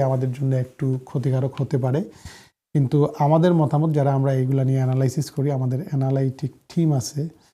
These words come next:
তাদের মতামত হচ্ছে এইটার মধ্যে আসলে খুব বেশি জেনুইন যারা আছেন, তারা ক্ষতিগ্রস্ত হবেন না, বরং আরও কর্মমুখী হওয়ার মাধ্যমে,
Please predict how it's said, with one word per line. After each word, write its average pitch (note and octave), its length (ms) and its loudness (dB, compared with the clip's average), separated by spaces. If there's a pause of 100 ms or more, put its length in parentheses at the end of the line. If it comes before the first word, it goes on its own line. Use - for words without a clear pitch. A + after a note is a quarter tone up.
(840)
তাদের E3 340 6
মতামত D3+ 480 4
হচ্ছে D3+ 240 -4
এইটার C#3+ 240 2
মধ্যে C3+ 240 0
আসলে C3+ 260 0
খুব C3+ 200 -4
বেশি C3 500 -2
জেনুইন C#3+ 320 2
যারা C3+ 220 0
আছেন, D3+ 260 -4
তারা C#3 200 -2
ক্ষতিগ্রস্ত C3 520 -2
হবেন B2+ 300 0
না, D3+ 60 2
বরং C#3 320 0 (840)
আরও D3 120 2
কর্মমুখী F3 560 4
হওয়ার D3+ 260 4
মাধ্যমে, C3 400 0